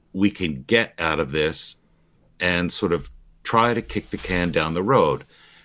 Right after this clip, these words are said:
And some of the arguments are that demography is on our side. Recent study came out. Where are the young people who are attending the Church of England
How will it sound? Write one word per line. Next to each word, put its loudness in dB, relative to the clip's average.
And 2
some 4
of 6
the 6
arguments 2
are 4
that 2
demography 2
is 4
on 0
our -2
side. -8
Recent 0
study 4
came 0
out. -4
Where 6
are 2
the 0
young 2
people -2
who -2
are 0
attending -4
the -4
Church -6
of -8
England -4